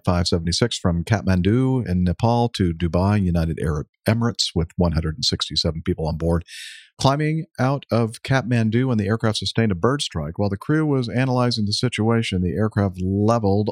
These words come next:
off at flight level two eight zero, subsequently climbed to three four zero and continued the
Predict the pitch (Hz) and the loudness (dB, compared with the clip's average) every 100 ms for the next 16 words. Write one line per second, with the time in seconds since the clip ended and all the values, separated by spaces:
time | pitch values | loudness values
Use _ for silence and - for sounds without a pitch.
0 | - 104 110 - - 95 92 - 107 104 | -2 0 2 0 -4 0 0 -2 0 0
1 | 90 85 80 - 139 117 92 - 85 92 | 0 -6 -6 -2 2 2 2 0 0 0
2 | 104 110 - - 69 92 - 107 104 101 | 0 -2 -4 -6 -2 -2 -2 2 2 2
3 | 90 - 127 135 92 82 85 80 90 92 | -2 -2 0 0 0 0 -2 -4 -2 -2
4 | 85 85 120 117 95 | -2 -2 0 2 0